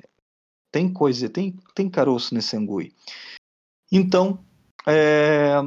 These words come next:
o que que acontece? Os Estados Unidos, como todo mundo já sabe, já tá numa guerra desenfreada, é, contra a China, né? Os dois tão lá em guerra, sim,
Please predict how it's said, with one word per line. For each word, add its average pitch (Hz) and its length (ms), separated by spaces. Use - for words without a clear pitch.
o 147 80
que 165 220
que 170 80
acontece? 165 480
Os 147 100
Estados 160 240
Unidos, 131 460
como 123 220
todo 127 160
mundo 127 160
já 131 100
sabe, 120 280
já 120 100
tá 123 140
numa 131 200
guerra 113 500
desenfreada, 113 880
é, 127 320
contra 123 580
a 127 120
China, 185 500
né? 117 140
Os 110 160
dois 120 300
tão 147 260
lá 143 220
em 127 120
guerra, 120 360
sim, 131 380